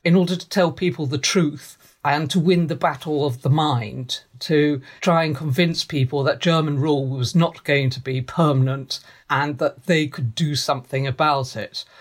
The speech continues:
And also really just to publicise the existence of resistance movements. And then there was also resistance in assistance of the Allies, which was helping Allied airmen escape from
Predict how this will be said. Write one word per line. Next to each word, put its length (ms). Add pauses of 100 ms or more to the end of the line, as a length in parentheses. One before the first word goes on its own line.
(160)
And 120
also 260
really 300
just 220
to 60
publicise 640
the 80
existence 600
of 140
resistance 680
movements. 760 (520)
And 100
then 120
there 80
was 100
also 260
resistance 920 (200)
in 120
assistance 500
of 120
the 180
Allies, 640
which 200
was 360 (280)
helping 840
Allied 480
airmen 680
escape 540 (560)
from 500